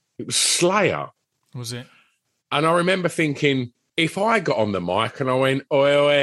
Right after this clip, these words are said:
Speaker 1: oi, right, you think you're fucking cool, have some of this," and I played Slayer, everyone would be like, "Fuck off, mate," and we'd just leave.
Speaker 2: <laughs>
Speaker 1: Zane Lowe does it, took the roof off.
Speaker 2: Well, let's talk about Zane,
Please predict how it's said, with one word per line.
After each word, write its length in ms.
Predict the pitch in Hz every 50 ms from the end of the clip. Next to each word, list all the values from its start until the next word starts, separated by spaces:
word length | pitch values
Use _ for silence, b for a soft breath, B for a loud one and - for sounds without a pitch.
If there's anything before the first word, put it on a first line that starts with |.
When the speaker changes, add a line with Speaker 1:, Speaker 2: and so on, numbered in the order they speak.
| 131 123
Speaker 1:
oi, 40 | 113
right, 400 | 139 147 151 151 143 135 127 117 -
you 200 | - 156 180 175
think 260 | 160 - 175 175 151 156
you're 220 | 160 165 156 151
fucking 440 | - - 156 151 - - 151 143 139
cool, 180 | - 156 143 147
have 200 | 147 165 160 -
some 240 | - - 156 156 151
of 60 | 151
this," 120 | 151 143 120
and 100 | 127 143
I 140 | 156 170 160
played 300 | - - 113 104 101 98
Slayer, 340 | - - - 101 104 113 127
everyone 220 | 135 127 120 123
would 120 | 127 -
be 140 | - 123 123 120
like, 160 | 120 - - - - - - - -
"Fuck 260 | 135 165 - - -
off, 160 | 104 85 - -
mate," 300 | 95 92 101 131 143 - -
and 120 | 135 135
we'd 100 | 143 139
just 180 | 156 156 143 139
leave. 300 | 143 139 160 165 160 - - - 233 220 - - - 180
Speaker 2:
<laughs> 360 | - - 170 - - - 170
Speaker 1:
Zane 300 | 160 208 220 247 240 214
Lowe 260 | 185 185 185 202 196 185
does 280 | 143 147 143 139 123
it, 200 | 156 170 165 - - _ _ -
took 180 | - - -
the 80 | 156 160
roof 320 | 170 220 233 226 - -
off. 240 | 151 131 123 113 -
Speaker 2:
Well, 220 | 165 170 196 190 208
let's 280 | 226 202 - 135 123
talk 260 | - 208 196 175 -
about 420 | 165 131 143 131 127 131 131 151 - _ _ _ _ 165
Zane, 580 | 135 - 147 135 127 123 120 117 113 120 -